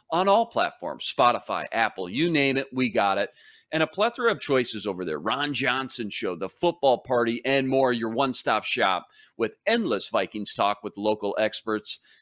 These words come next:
Do us a favor. Hit the subscribe button there and drop us a five-star review. All right. To football we go.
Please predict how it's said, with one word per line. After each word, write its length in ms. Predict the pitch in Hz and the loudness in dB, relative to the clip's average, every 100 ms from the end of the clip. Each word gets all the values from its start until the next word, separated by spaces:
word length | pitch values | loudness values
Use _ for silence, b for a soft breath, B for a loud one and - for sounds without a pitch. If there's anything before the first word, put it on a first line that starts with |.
| - | -6
Do 120 | 151 | -4
us 120 | 131 | -2
a 60 | 117 | -4
favor. 400 | - 110 85 - b b _ | 0 0 -2 -10 b b _
Hit 160 | 151 | -8
the 80 | - | -6
subscribe 540 | 110 98 - - 110 95 | -6 -6 -6 0 0 2
button 220 | 110 101 | -2 0
there 200 | 104 110 | -2 -2
and 180 | 101 90 | -4 -8
drop 320 | 87 92 95 | -4 -4 -2
us 180 | 98 - | -6 -4
a 60 | 104 | -8
five-star 720 | - 98 90 92 - 92 92 | -4 -2 -2 -4 -4 -2 -4
review. 500 | 90 92 95 92 82 - | -6 -8 -4 -4 -2 2
All 140 | 151 | 4
right. 160 | 135 87 - _ b b - | 4 2 -6 _ b b -2
To 140 | 190 | -2
football 520 | - 285 294 294 262 | 2 2 4 4 4
we 140 | 214 214 | 2 2
go. 240 | 165 135 | 4 4